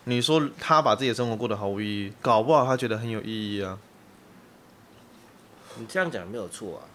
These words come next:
Speaker 1: 对不对？
Speaker 2: 你这样讲
Speaker 1: 我每天打小钢珠，输一屁股，可是我看着小钢珠的转动，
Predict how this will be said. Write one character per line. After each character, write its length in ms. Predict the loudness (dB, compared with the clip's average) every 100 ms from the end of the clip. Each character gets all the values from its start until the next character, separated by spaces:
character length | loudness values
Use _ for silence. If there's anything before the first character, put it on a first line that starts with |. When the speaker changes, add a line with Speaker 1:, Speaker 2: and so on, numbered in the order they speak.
| -10
Speaker 1:
对 80 | 0
不 0 |
对？ 80 | 2
Speaker 2:
你 0 |
这 0 |
样 80 | 4
讲 80 | 4
Speaker 1:
我 40 |
每 140 | 2
天 220 | 2 2 4
打 200 | 4 4
小 180 | 2 2
钢 220 | 0 -2
珠， 280 | 0 0 -2 -8
输 280 | -4 2 4
一 60 | 4
屁 280 | 4 2 2
股， 320 | -2 -4 -8 -14 -20 -20 -20 -20 -20 -20 -20 -20 -20 -20 -20 -20 -20 -8
可 60 | 0
是 80 | 0
我 60 |
看 160 | 2 2
着 80 | 2
小 160 | 2
钢 180 | 0 0
珠 120 | 0 0
的 80 |
转 260 | 0 -2 -4
动， 280 | -4 -4